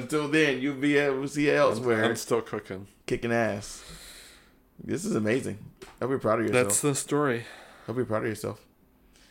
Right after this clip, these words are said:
Speaker 1: This is, uh, to me, from you going <laughs>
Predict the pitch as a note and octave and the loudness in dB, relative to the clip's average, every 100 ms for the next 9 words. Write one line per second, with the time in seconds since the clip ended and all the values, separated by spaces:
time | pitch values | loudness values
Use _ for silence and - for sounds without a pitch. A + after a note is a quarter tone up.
0 | _ _ - A2 A#2+ A2+ - - _ _ | _ _ -6 -2 0 -2 -4 -14 _ _
1 | - - - F2+ - A2 A2+ B2 C3 C#3 | -20 -20 -12 -8 -2 2 4 4 2 0
2 | G#2+ G#2 G#2+ A#2 A2+ G#2 - - | -2 0 0 2 2 2 0 -2